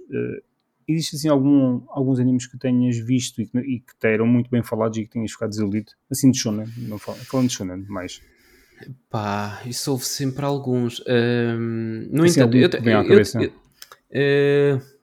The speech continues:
Speaker 2: agora assim a pensar, sabes que eu também só comecei a ver anime assim, a, a acompanhar, ahm, para aí há dois anos, que eu antes disso era conforme o que pesquisava, ou que alguém me,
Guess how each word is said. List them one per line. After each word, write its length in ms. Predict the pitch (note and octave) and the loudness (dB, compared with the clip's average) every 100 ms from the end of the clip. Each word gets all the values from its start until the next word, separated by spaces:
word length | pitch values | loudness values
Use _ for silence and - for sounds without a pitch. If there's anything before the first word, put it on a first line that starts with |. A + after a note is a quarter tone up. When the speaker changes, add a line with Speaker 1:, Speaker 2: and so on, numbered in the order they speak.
| - | -16
Speaker 2:
agora 220 | B2+ C#3 | -4 0
assim 320 | C3+ - C#3 C3+ | 0 0 0 0
a 40 | |
pensar, 540 | C3+ C3 - C#3 B2+ | 0 -4 -2 -2 -2
sabes 240 | B2+ G3 G3 | 0 -2 -2
que 320 | - - G#2 | -6 -8 -6
eu 140 | - F#3+ | -2 0
também 220 | G3 F3 | 2 0
só 120 | E3 | 0
comecei 480 | - D3 - C#3 B2+ | -2 -2 2 2 2
a 60 | |
ver 340 | B2 C3+ B2 - | 2 2 2 2
anime 300 | B2+ C3 B2+ | 0 2 2
assim, 340 | A#2+ - C3+ - - | 0 -2 -6 -6 -2
a, 100 | C3 C3 - | 0 0 -2
a 40 | C#3+ | -2
acompanhar, 800 | - E3+ D#3 C#3+ A2+ A2 A#2 D3 - - - - - | 0 0 2 2 4 4 4 -2 -8 -12 -12 -14 -6
ahm, 720 | C#3+ D3 D3 D3 D3 D3 D3+ D3 _ - | -2 0 2 2 2 0 -2 -6 _ -2
para 180 | C#3+ C#3 | 0 2
aí 460 | C#3 C#3+ D3 D3+ | 2 0 -2 0
há 100 | D3 | 2
dois 380 | C#3+ D3+ D3+ D3 | 2 2 2 2
anos, 300 | C3+ A#2+ - | 2 0 -4
que 120 | - | -2
eu 100 | A#2+ | 2
antes 260 | B2+ C3 - | 2 2 -2
disso 280 | C3 C#3+ D#3 | -4 0 2
era 280 | D3 D3 | 2 2
conforme 560 | C#3+ - C3+ - A2+ A2 | 0 -4 -4 0 0 0
o 20 | |
que 120 | - _ | -4 _
pesquisava, 760 | - - G#2 C3 B2 B2+ B2+ G#2+ | -6 -6 -6 4 6 6 4 -2
ou 180 | G#2+ | -4
que 80 | - | -4
alguém 240 | G2 G2 G2 | -6 -4 -4
me, 220 | G2+ | -4